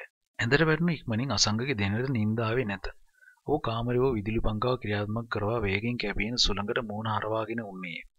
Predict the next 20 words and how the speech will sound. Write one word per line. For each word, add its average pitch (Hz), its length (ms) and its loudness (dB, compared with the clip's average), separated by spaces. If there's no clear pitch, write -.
මොහොතකින් 110 420 -2
අසංකට 110 380 2
සීතලක් 104 440 -2
දැනුනි. 87 340 -4
ඔහු 139 160 4
කොට්ටේ 120 400 0
මුහුණ 120 260 0
ඔබාගෙන 113 500 0
ඉන් 123 180 -4
සුවඳක් 107 440 2
හෙව්වේය. 87 420 -2
ඒ 117 140 2
සුවඳ 104 300 6
තිබුණේ 110 380 -2
කොට්ටේ 110 360 -2
නොව 117 220 -2
ඔහුගේ 104 420 2
සිතේ. 101 440 -2
සිත - 260 -2
කොනක. 117 340 0